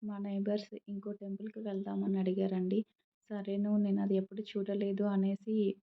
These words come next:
వెళ్ళాను. నర్లూరులోని కాశీ విశ్వనాథేశ్వర స్వామి టెంపుల్కి వచ్చామండి.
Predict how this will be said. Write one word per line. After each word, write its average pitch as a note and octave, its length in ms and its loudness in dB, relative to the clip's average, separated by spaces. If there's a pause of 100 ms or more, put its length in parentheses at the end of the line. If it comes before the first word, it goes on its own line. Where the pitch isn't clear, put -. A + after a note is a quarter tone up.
వెళ్ళాను. F#3 540 -2 (280)
నర్లూరులోని A3+ 840 2 (200)
కాశీ G#3+ 400 -4
విశ్వనాథేశ్వర G#3+ 920 0
స్వామి G3+ 380 -8
టెంపుల్కి G3 560 -10
వచ్చామండి. F#3+ 680 -4